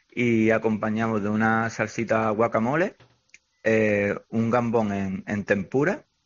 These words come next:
y luego ponemos a base de topping una mayonesa de chipotle y una, y una cebolla morada encurtida.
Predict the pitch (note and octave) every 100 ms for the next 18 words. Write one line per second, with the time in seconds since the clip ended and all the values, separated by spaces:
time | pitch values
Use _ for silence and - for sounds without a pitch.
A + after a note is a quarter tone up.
0 | _ - A2+ G#2 A2+ A2 G2+ G2 F#2 -
1 | - A2 A#2 A2 G#2+ A2 B2 B2 B2+ B2
2 | C3+ A2+ A2 G#2+ A2 G#2+ G2 G#2 F#2 G2
3 | F#2+ F#2 F2+ - G#2 A#2+ C#3 E3+ - -
4 | - - - A2+ A#2 A2+ A2 A2 A2 A2
5 | G#2+ G#2+ G#2+ - _ _ _ _ _ -
6 | A#2+ A#2+ A#2 A2+ A2 G#2+ G#2+ G#2 G#2+ G2+
7 | G#2+ - F#2 -